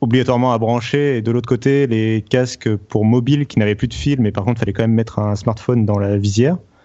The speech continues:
Euh, là, c'est intéressant de, d'essayer de faire un modèle entre les deux, un truc qui soit vraiment totalement autonome, euh, un petit peu comme les, du coup, les HoloLens par exemple, mais, euh, pour la réalité virtuelle.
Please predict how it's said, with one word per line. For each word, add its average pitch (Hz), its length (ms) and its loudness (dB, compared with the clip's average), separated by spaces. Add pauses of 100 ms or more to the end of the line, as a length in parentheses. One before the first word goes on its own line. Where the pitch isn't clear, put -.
(460)
Euh, 117 480 2
là, 131 160 2
c'est 117 380 -2
intéressant 120 360 -2
de, 120 260 0
d'essayer 117 260 0
de 127 40 -10
faire 120 120 0
un 113 60 2
modèle 120 220 2
entre 120 220 -2
les 117 100 2
deux, 139 200 2
un 135 80 2
truc 127 160 -6
qui - 80 -18
soit 117 120 -2
vraiment 127 380 -2 (220)
totalement 135 400 2
autonome, 131 540 0 (520)
euh, 117 260 2
un 117 100 0
petit 117 120 -10
peu 127 120 0
comme 117 180 0
les, 110 240 0
du 107 120 -2
coup, 120 140 0
les 113 140 2
HoloLens 113 440 0
par 117 140 0
exemple, 117 400 0
mais, 135 240 2
euh, 117 200 0
pour 117 160 -2
la 113 100 0
réalité 117 260 0
virtuelle. 123 500 -2